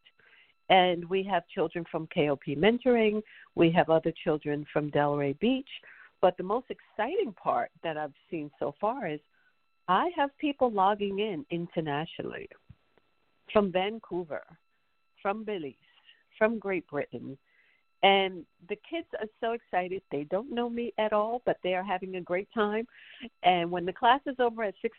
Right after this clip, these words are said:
they don't wanna hang up. They wanna stay on the phone. They wanna look, look at me and smile and have a good time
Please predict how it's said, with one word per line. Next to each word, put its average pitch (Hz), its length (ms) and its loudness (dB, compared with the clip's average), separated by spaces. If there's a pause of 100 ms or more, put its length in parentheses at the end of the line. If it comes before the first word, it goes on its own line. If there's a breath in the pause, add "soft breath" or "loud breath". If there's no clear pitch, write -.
(120)
they 254 160 8
don't 220 140 2
wanna 185 160 0
hang 185 180 -2
up. 302 160 -8 (1160)
They 254 140 8
wanna 247 360 -4
stay 240 120 -8
on 233 140 -10
the 226 160 -12
phone. 220 500 -6 (340 soft breath)
They 226 180 8
wanna 220 360 4
look, 214 300 4 (400)
look 226 320 4
at 226 200 2
me 220 340 -8
and 196 200 -10 (140)
smile 214 480 -8
and 202 140 -12
have 214 200 -10
a 202 60 -12
good 208 240 -12
time 202 320 -12